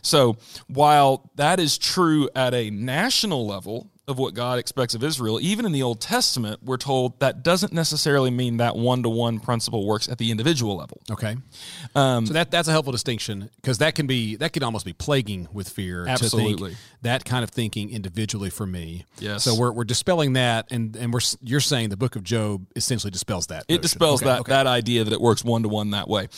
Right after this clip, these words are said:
Speaker 2: Okay.
Speaker 1: Um, that, now, this, this idea of God's judgment coming on people in response to sin is also described as what's gonna happen at the second coming.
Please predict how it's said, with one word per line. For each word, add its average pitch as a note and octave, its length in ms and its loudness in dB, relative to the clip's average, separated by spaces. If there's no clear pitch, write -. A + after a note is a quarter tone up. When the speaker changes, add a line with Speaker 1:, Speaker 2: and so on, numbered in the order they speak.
Speaker 2:
Okay. G2+ 240 -6
Speaker 1:
Um, C3 360 0
that, D#3+ 240 0
now, F3 100 2
this, G3 240 2
this A3 240 0
idea F3 480 0
of C3 380 2
God's C#3 360 4
judgment B2+ 640 2
coming C#3 320 -2
on B2 180 0
people A2 540 -6
in B2+ 160 -2
response C3 420 -2
to B2 100 -2
sin A#2 420 0
is B2+ 140 0
also C3 800 0
described B2 720 0
as B2 160 2
what's B2 160 0
gonna A#2+ 140 -2
happen B2 260 -2
at G2+ 80 -6
the A#2 60 -4
second - 260 -4
coming. F#3+ 360 -2